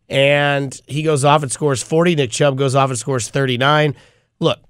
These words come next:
Nick Chubb's not gonna do that every week. We all know that. That's pretty easy to figure out. He had an eighty-eight yard touchdown run, so if you think about that, that's where, like,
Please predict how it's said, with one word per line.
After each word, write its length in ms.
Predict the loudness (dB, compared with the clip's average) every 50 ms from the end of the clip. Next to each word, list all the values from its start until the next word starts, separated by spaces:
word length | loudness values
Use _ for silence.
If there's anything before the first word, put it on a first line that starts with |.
| _ _ -2
Nick 160 | -2 -2 -2
Chubb's 320 | 2 4 6 6 6 6 4
not 140 | 4 4
gonna 140 | 2 0 0
do 160 | 0 2 2
that 100 | 4 4
every 160 | 4 2 2 0
week. 260 | 0 0 0 0 0
We 100 | 2 2
all 120 | 2 4
know 160 | 4 2 2
that. 160 | 2 2 2 0
That's 160 | -2 -4 -4
pretty 200 | -4 -2 -2 0
easy 240 | -2 -2 -2 -4 -4
to 60 | -4 -4
figure 360 | -2 -2 -2 0 2 4 6
out. 280 | 6 6 6 4 0 -6 -20 _ _ _ -2
He 140 | 0 4
had 120 | 4 4 4
an 120 | 2 0 -2 0
eighty-eight 420 | 0 2 2 4 4 4 4 2 2
yard 300 | 4 4 4 4 4 2
touchdown 480 | -2 -2 -2 0 0 2 2 2 2
run, 260 | 2 2 2 2 2
so 140 | 0 -2 -4
if 80 | -2 -2
you 60 | 0
think 180 | 2 2 4 4
about 240 | 4 4 2 2
that, 300 | 4 6 6 6 4 2 _ _ _ _ _ _ _ _ _ _ _ _ 0
that's 220 | 2 2 2 4
where, 140 | 4 6 6
like, 220 | 6 6 4 2